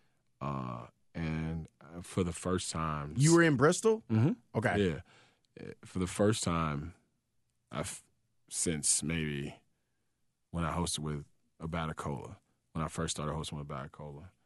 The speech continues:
Speaker 1: uh, for the first time since then, I felt like maybe this is too big for me. And I sat
Speaker 2: That is
Speaker 1: d-
Speaker 2: shocking to me.
Speaker 1: Yeah.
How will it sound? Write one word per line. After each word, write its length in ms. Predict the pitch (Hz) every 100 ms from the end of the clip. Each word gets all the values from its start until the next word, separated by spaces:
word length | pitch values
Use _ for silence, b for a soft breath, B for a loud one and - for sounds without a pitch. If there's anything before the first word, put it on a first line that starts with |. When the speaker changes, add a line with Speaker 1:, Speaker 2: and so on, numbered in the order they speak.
| _ _ _
Speaker 1:
uh, 120 | 78 76
for 160 | -
the 80 | 82
first 320 | - 98 95
time 180 | 95 87
since 260 | - 85 -
then, 380 | 85 78 71 82 -
I 60 | -
felt 280 | - 85
like 200 | - 69 67
maybe 360 | 78 82 78
this 260 | 82 82 -
is 80 | 78
too 160 | -
big 240 | 80 76 67
for 120 | -
me. 240 | 60 82 - _ _ _ _ _ _ -
And 560 | 90 87 85 82 85 -
I 140 | -
sat 240 | - - 90
Speaker 2:
That 140 | 151
is 140 | 127
Speaker 1:
d- 60 | 104
Speaker 2:
shocking 720 | - - 123 107 104 104 92
to 140 | 87 87
me. 220 | 76 95
Speaker 1:
Yeah. 240 | 110 165